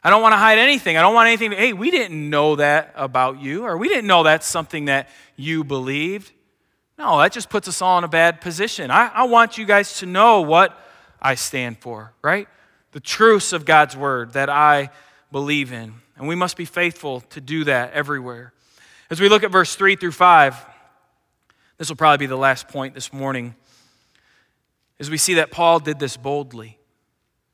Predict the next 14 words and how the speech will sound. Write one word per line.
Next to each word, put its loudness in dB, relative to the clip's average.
So -8
he 0
did 4
it 4
out 8
of -4
respect. 0
He -10
did -4
it -2
in -4
a -4
respectful -6
way. -4